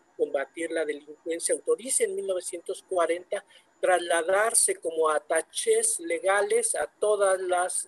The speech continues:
eh, eh, este, eh, eh, oficinas diplomáticas en Latinoamérica y se logra,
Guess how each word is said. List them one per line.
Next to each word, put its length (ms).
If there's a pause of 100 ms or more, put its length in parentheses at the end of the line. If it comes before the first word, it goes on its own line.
eh, 640
eh, 100 (140)
este, 580 (640)
eh, 500
eh, 340
oficinas 680
diplomáticas 880
en 140
Latinoamérica 920 (380)
y 80
se 180
logra, 640